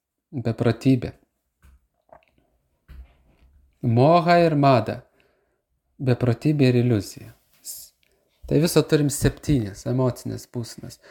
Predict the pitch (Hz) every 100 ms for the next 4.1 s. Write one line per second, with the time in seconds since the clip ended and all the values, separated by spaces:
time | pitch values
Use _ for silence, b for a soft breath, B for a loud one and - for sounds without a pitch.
0 | B B B 120 113 139 151 156 151 151
1 | _ _ _ _ _ _ _ _ _ _
2 | _ _ _ _ _ - 135 139 139 139
3 | 131 139 _ 131 120 120 120 131 139 135